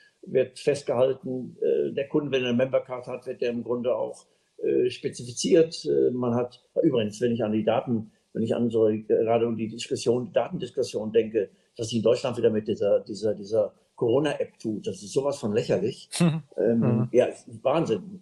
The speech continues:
Speaker 1: Weil jeder, jeder, jeder bedient sich kostenlos bei Google und bei Facebook und bei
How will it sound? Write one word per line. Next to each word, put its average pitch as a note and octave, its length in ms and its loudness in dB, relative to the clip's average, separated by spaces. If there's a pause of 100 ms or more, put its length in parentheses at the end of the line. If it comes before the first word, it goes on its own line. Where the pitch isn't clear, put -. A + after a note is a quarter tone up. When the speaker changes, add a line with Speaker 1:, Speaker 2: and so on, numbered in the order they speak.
(100)
Speaker 1:
Weil A#2+ 140 -4
jeder, C#3 420 2
jeder, B2+ 460 -2
jeder C#3+ 340 -4
bedient C3 380 -16
sich - 200 -20
kostenlos C#3 800 -4
bei A#2+ 100 2
Google D#3 480 -2
und B2 280 -4
bei A2+ 120 0
Facebook F3 540 -4
und B2+ 160 -4
bei A2 300 0